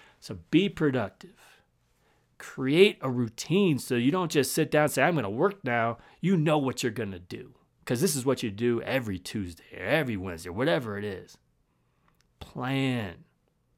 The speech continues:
Man, ah, if I could give a training on planning and mistakes learned and what I, what I've done since,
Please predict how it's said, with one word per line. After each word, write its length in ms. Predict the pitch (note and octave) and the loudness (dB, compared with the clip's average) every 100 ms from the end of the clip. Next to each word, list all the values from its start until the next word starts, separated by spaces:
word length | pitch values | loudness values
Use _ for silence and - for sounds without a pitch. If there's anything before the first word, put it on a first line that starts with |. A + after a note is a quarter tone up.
| _ _ _ _ | _ _ _ _
Man, 520 | F#3 G3 G3+ D3+ D#3 D#3+ _ _ _ _ _ _ _ - | -12 -8 -4 -2 -2 -6 _ _ _ _ _ _ _ -4
ah, 460 | C#3+ D3+ - - - | 0 0 -2 -8 -2
if 80 | |
I 80 | D#3+ | 0
could 100 | D#3+ | 2
give 140 | C#3+ C#3 | 4 2
a 60 | |
training 360 | - D#3+ E3+ D#3 | 2 0 2 2
on 120 | A2 | -2
planning 640 | - D3+ E3 E3 C3+ F#2 - - _ - | -4 0 2 4 0 -4 -14 -20 _ -10
and 280 | A#2+ A#2 G#2 | -6 -4 -2
mistakes 520 | G#2+ - E3 D#3 - | -2 0 2 0 -2
learned 420 | C#3+ D3+ D#3 C#3+ | 0 0 0 -2
and 200 | A2 G#2 | -2 0
what 100 | C3 | 0
I, 80 | D3 | 0
what 200 | D#3 C#3+ | 0 0
I've 220 | C3+ A2 | -2 -2
done 200 | C#3+ C#3+ | 0 0
since, 500 | - D#3 D3+ C3 - | 0 -2 -2 -2 -10